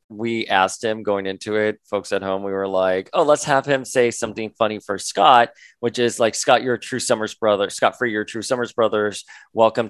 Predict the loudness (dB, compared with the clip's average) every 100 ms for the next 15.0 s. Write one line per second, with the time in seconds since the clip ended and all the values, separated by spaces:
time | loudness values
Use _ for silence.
0 | -4 -4 -2 -4 -2 -2 -2 -4 -6 -4
1 | 0 0 0 -4 -4 -18 -20 _ _ 4
2 | 6 4 2 -8 -8 -10 _ -20 -18 -18
3 | -4 4 4 4 -12 _ _ _ _ _
4 | _ -4 2 6 6 4 -6 -4 -4 0
5 | 4 4 4 -2 _ _ _ _ 2 6
6 | 6 4 2 2 2 2 0 -4 -4 -4
7 | -4 0 -2 0 -4 -4 -8 _ 4 6
8 | 6 2 0 2 2 2 -2 0 0 0
9 | -4 -8 _ -20 -20 -20 _ 6 8 8
10 | 2 _ 4 6 6 4 2 0 4 2
11 | 2 -4 -6 0 0 2 -2 -2 -6 -4
12 | -2 -2 -4 0 4 4 2 -4 -6 -2
13 | 2 2 0 _ _ _ _ 4 4 4
14 | 0 0 0 -4 4 6 6 0 -4 -6